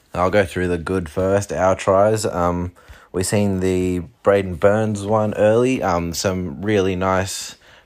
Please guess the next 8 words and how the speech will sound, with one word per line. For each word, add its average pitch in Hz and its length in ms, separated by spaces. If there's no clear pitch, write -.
ball 95 200
handling 95 420
from 85 480
the 90 100
entire 82 380
right 82 300
side 90 340
attack, 87 540